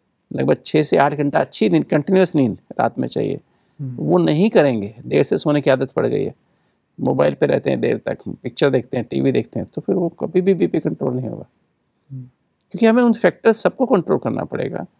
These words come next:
Speaker 2: हम्म।
Speaker 1: जिनसे ब्लड प्रेशर बढ़ता है। इसी को हम जीवन शैली कहते हैं। अंदर की जो हमारी घड़ी है, उसके अनुसार हमें जीवन को जीना होगा।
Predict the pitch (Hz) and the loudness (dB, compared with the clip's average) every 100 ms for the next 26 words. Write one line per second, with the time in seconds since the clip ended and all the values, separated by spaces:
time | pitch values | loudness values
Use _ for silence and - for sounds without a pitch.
0 | _ _ _ 139 139 139 202 175 123 - | _ _ _ -4 -2 2 2 2 0 -2
1 | - 190 156 123 - 80 - _ _ _ | -4 -2 0 0 -4 -6 -12 _ _ _
2 | _ _ _ _ _ - 156 214 240 214 | _ _ _ _ _ -6 0 2 4 4
3 | 156 170 180 - 139 147 - 80 - - | 4 4 2 2 2 2 0 -2 -4 -14
4 | - _ _ _ _ _ _ _ _ _ | -18 _ _ _ _ _ _ _ _ _
5 | - 123 156 156 175 165 165 165 131 139 | -6 0 2 2 2 4 4 2 0 4
6 | 156 151 - 175 - 202 185 156 135 135 | 4 2 2 0 2 2 2 0 0 -2
7 | 131 - 117 80 - - | -4 -6 -6 -8 -12 -16